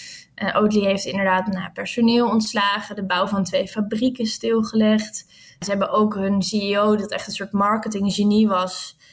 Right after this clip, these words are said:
eh, die heeft eigenlijk plaatsgemaakt voor meer een soort retail-veteraan. En iemand die gewoon heel erg goed is in, in zo'n bedrijf, eh, ja, kostentechnisch ook runnen. En wat je ziet is dat ze het verlies wel een beetje hebben bij ge-, weten te stellen al.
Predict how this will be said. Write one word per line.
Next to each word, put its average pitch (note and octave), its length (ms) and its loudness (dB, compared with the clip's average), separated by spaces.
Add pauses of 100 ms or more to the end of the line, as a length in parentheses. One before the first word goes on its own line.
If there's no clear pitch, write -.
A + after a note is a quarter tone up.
(340)
eh, G3 220 -2
die G3 100 0
heeft F#3+ 160 -2
eigenlijk - 320 -10
plaatsgemaakt G3 680 -2
voor G3 160 -2
meer F#3+ 200 0
een F#3 60 0
soort F#3 160 -6
retail-veteraan. G3 1300 0
En F#3 340 -8
iemand G3 280 -4
die - 140 -10
gewoon F#3 160 -4
heel G3 160 0
erg F#3+ 160 0
goed G3+ 200 -6
is F#3+ 120 -8
in, F#3 260 -4 (420)
in G3 140 0
zo'n G3 180 2
bedrijf, G3 600 0
eh, F#3+ 420 0
ja, E3+ 300 -2
kostentechnisch G#3+ 760 0
ook G3+ 140 -2
runnen. G#3 460 -2 (720)
En A3 220 2
wat A3 140 2
je A3+ 80 2
ziet A#3+ 200 2
is A#3 100 0
dat A3 140 0
ze A3 100 -4
het G#3+ 100 -6
verlies A3 380 2
wel A3 220 2
een A3 60 4
beetje G#3 240 0
hebben G3 200 -4
bij G3+ 280 0
ge-, - 360 -8
weten A3+ 380 0
te A3+ 100 -6
stellen A3+ 440 -2
al. B3+ 440 -2